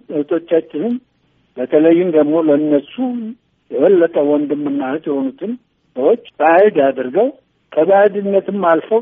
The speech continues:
ጠላት አድርገው ተዋጉ። ብዙ ሰው ሞተ፣ አለቀ። ያ ደም አለ። በደቡብ በኩል ከራያ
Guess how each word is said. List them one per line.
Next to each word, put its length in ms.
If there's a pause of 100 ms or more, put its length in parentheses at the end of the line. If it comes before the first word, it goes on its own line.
ጠላት 480
አድርገው 420 (420)
ተዋጉ። 540 (840)
ብዙ 440 (140)
ሰው 240
ሞተ፣ 260 (320)
አለቀ። 360 (840)
ያ 200
ደም 260 (420)
አለ። 260 (440)
በደቡብ 480
በኩል 400 (880)
ከራያ 440